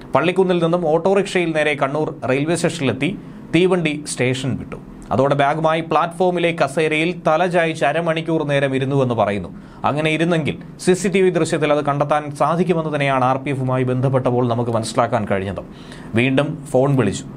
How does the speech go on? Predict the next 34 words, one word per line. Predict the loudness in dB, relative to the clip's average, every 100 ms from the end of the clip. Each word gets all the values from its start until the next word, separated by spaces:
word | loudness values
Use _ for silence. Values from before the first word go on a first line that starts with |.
| -18 -4
പിന്നീട് | 0 2 2 0 0
ഇരിപ്പിടത്തിൽ | 0 2 2 2 0 0
ബാഗ് | 2 2 0
വെച്ച | -2 -2
ശേഷം | -2 -2 -2 0
പ്ലാറ്റ്ഫോമിലൂടെ | 2 2 0 -2 0 0 0
കുറേ | 0 0 2
ദൂരം | 2 2 2
നടന്നു. | 0 -2 -4 -8 -14 -6 0
അതിനിടയിൽ | 2 2 2 0 2
പാളത്തിൽ | 2 4 2 2
ഇറങ്ങുന്നതായും | 2 2 0 2 2 0 -6
സ്റ്റേഷനിലെ | -2 -2 -2 0 0
സി | 0
സി | -2 0
ടി | 0
വി |
ദൃശ്യത്തിലുണ്ടെന്നും | 0 0 0 2 2 2 0 -2 -8 -4
അവകാശപ്പെടുന്നു. | 0 2 2 0 -2 -4 -4 -8 -12 -18 -18 -4
അങ്ങനെ | -2 2 2
ഒരു | 2 0
സി | 0
സി | -2
ടി | 2 2
വി |
ദൃശ്യം | 2 0 0 0
ഇതുവരെയും | 2 4 4 0
പുറത്തു | 0 2 2 4
വന്നിട്ടില്ല | 2 2 2 2 2
എന്നുള്ളതും | 2 0 0 -2
ശ്രദ്ധേയമാണ്. | -4 0 0 0 -2 -6 -12 -18 -20 -20 -16 0
ഒപ്പം | 2 2 0 -8 -4
പ്ലാറ്റ്ഫോമിൽ | 0 0 0 0 2
അസ്വസ്ഥനായി, | 0 0 -2 0 2 0 -2